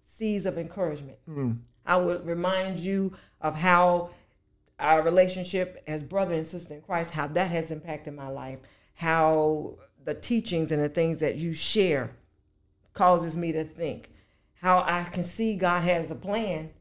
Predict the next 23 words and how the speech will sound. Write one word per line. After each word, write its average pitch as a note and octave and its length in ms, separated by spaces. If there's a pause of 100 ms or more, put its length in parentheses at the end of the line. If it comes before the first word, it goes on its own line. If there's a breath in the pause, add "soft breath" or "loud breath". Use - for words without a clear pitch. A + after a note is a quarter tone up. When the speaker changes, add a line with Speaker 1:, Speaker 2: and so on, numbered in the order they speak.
Speaker 1:
for F3 100
your D#3+ 140
life D3+ 300
and C3+ 180
even G#3 360
greater G#3 320
things G3 540
down F#3 320
the F3+ 60
road F3+ 360
in E3 80
store F3+ 360
for - 140
you. A2+ 240 (180)
Speaker 2:
Mm-hmm. C#3 280 (160)
Speaker 1:
So G#3 200
those F#3+ 320
seeds A3 640 (300)
of F3 160
encouragement F3+ 600
that E3 120
I'm E3 220
sowing F#3 640